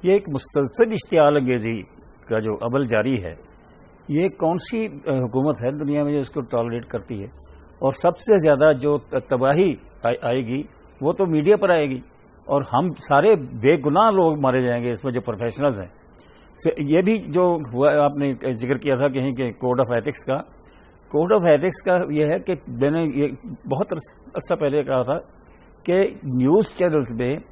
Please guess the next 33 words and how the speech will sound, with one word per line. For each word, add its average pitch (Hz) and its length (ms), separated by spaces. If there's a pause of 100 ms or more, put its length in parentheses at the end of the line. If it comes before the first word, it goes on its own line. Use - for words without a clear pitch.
(420)
जर्नलिस्ट 156 520
ही 196 60
को 185 180
आना 135 140
चाहिए। 131 300
अगर 165 120
उसकी - 500
जर्नलिस्टिक 135 520
बैकग्राउंड 135 520
नहीं 165 240
है 117 180 (540)
तो 185 60
वो 160 380
इतना 170 360
बड़ा 156 220
बोझ 151 320
नहीं 143 400
उठा 156 200
सकता 139 300
इतने 156 280
बड़े 143 240
एक्सपोजर 160 480
की। - 180 (840)
उसका 165 220
रीजन 196 280
है 196 60
कि 202 60
उसके 202 200
पीछे 196 300
एक 180 140
ट्रेनिंग 180 320
होती 127 280
है। 87 80